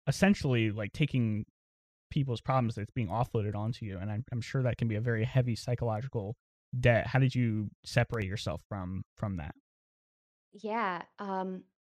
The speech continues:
Speaker 2: so there are some folks who seem to have endless supplies of emotional energy. I was not one of those people.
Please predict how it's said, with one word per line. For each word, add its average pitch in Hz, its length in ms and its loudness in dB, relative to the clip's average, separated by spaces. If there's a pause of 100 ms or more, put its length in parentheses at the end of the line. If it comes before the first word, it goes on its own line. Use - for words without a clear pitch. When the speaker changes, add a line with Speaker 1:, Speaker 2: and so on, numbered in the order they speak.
Speaker 2:
so - 200 0
there 277 180 6
are 466 160 6
some 247 280 -2
folks 180 380 0
who 233 140 -4
seem 311 280 0
to - 80 -12
have 180 460 -2 (540)
endless 254 360 0
supplies 170 720 -4
of 185 100 -2
emotional 170 640 -4
energy. - 460 -10 (640)
I 208 100 4
was 330 160 0
not 208 200 2
one 190 100 -2
of 180 60 -2
those 170 160 -4
people. - 440 -10